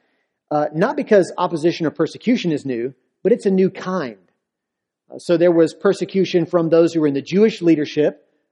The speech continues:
against the Christians, the Jewish people who were converting to Christ in Jerusalem, uh, and in, in Judea. And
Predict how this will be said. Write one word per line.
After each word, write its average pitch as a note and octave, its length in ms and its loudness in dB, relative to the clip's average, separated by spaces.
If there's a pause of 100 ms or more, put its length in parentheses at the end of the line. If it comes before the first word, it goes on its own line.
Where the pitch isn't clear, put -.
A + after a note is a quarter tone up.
against D3 420 -2
the D3 100 0
Christians, D#3+ 720 -4 (260)
the B2+ 60 -20
Jewish E3 420 2
people E3 240 -2
who D3+ 80 2
were D3+ 120 0
converting D3 460 0
to C#3 60 -6
Christ C3+ 500 -6
in D#3 160 -2
Jerusalem, B2+ 580 -8 (600)
uh, B2+ 120 -6 (100)
and D#3 160 -2
in, D3+ 200 -2
in D3 200 -4
Judea. C3+ 480 -4 (360)
And E3+ 340 -2